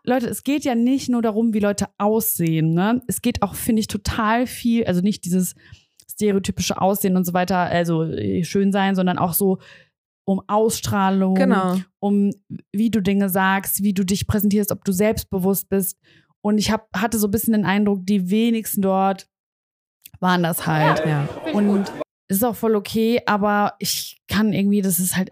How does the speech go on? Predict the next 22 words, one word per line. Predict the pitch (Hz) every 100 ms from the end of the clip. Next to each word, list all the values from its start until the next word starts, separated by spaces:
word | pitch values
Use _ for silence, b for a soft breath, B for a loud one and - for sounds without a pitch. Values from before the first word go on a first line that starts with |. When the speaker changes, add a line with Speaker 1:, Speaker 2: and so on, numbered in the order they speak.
| -
Speaker 1:
irgendwie | 185 196
nicht | 175
mein | 180 170
Gusto | 185 - - 175
und | 175
ich | -
kann | -
damit | 190 190 -
auch | -
irgendwie | 190 190
nichts | 190 -
anfangen. | 202 226 - 160 185 233 B B B B _
Und, | 202 208 202 185 -
ähm, | 196 190 190 190
ich | - -
hab | 208 -
auch | 226
Unsicherheiten, | - 190 175 165 170 160 151 180
aber | 175 180
das | 190 -
war | 190 190 196 B B -
teilweise | 214 220 202 190 185 190 196 220